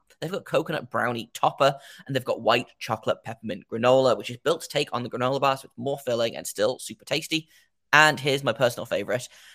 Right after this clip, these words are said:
the candy cane brownie puff. A Built Puff is, uh, like a regular Built Bar, but it's soft and marshmallowy and just so, so delicious. They are the best tasting protein bars ever built. See what I did there?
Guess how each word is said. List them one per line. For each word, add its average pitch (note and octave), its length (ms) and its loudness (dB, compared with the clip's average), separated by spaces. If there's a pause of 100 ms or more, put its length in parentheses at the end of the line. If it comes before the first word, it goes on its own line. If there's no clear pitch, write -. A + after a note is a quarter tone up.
the A#2+ 80 -12
candy C3+ 360 -4
cane C3+ 360 -2
brownie A2 520 -4 (160)
puff. - 440 -4 (320)
A - 60 -14
Built - 240 4
Puff C#3+ 300 2 (100)
is, B2+ 340 -2
uh, A2 160 2
like E3+ 140 -4
a - 80 -14
regular G3+ 260 -4
Built A#2+ 200 -6
Bar, C3+ 280 0
but G#2 120 2
it's - 160 -14
soft D3 400 0
and G#2+ 100 -10
marshmallowy A#2 800 0
and G#2+ 540 -8
just - 320 -14
so, C#3 380 2
so A2 280 -2
delicious. G#2+ 540 -8 (640)
They C#3+ 160 6
are C3+ 320 2
the C3+ 100 -6
best C3 320 0
tasting A#2 300 -6
protein G#2 340 -6
bars G#2+ 420 -4
ever A2 380 -8 (140)
built. C3+ 320 2
See - 260 -12
what A2+ 80 -6
I A2+ 80 -6
did B2 160 0
there? C3+ 220 4